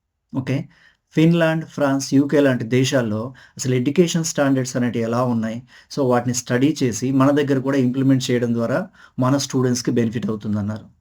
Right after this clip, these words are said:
దాంతోపాటు సింగపూర్ మన దగ్గర ఎడ్యుకేషన్ ఇన్‌స్టిట్యూషన్స్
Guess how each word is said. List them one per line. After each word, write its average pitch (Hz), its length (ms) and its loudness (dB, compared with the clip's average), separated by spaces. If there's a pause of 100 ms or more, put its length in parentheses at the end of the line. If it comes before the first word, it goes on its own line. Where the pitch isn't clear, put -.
(400)
దాంతోపాటు 131 600 0 (600)
సింగపూర్ 160 640 0 (140)
మన 131 180 2
దగ్గర 135 260 2 (160)
ఎడ్యుకేషన్ 156 540 0
ఇన్‌స్టిట్యూషన్స్ 131 640 -2